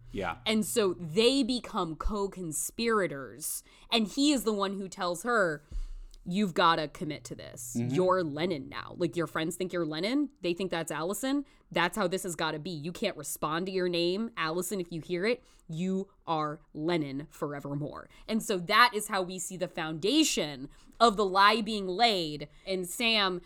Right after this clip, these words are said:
Speaker 2: you want to kick it off this time with a little background on the source material of I Know What You Did Last Summer.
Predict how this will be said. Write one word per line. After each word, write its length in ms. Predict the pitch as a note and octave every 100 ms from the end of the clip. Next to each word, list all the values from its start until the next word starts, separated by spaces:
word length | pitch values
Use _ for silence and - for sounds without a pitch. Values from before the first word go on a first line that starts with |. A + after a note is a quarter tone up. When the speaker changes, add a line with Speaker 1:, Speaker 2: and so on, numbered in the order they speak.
| - _
Speaker 2:
you 460 | F#3+ F3+ B3 C#4 B3+
want 200 | G3+ G#3
to 60 | G#3
kick 120 | G#3+
it 60 |
off 140 | F#3+ F#3
this 120 | A3
time 160 | A3+ G3
with 80 |
a 40 | F3+
little 120 | F3+
background 1000 | C#3+ - G#3+ C#4 E4 G#3 F#3+ D#3+ D#3 D3+
on 140 | F#3 F#3
the 100 | D#3
source 640 | - - - F#4+ G#4 E4+
material 520 | B3 - F3+ D3 C#3
of 100 | F3+
I 60 | F3+
Know 100 | E3+
What 100 | D#3
You 40 | D3+
Did 140 | C#3+
Last 180 | C3 C3+
Summer. 300 | F2+ -